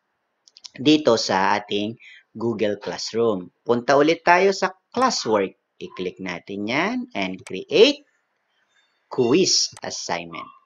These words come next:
Yan. Dito, same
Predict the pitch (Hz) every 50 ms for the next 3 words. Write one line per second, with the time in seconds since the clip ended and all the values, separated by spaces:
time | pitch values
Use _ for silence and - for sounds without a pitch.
0 | _ - 90 85 82 78 82 82 90 107 135 156 156 123 95 87 - _ _ _
1 | _ _ _ _ - - - _ _ _ - 240 302 302 - - 131 120 123 151
2 | 214 247 - - - _ _ _ _ _ _ _ - - - 185 180 190 190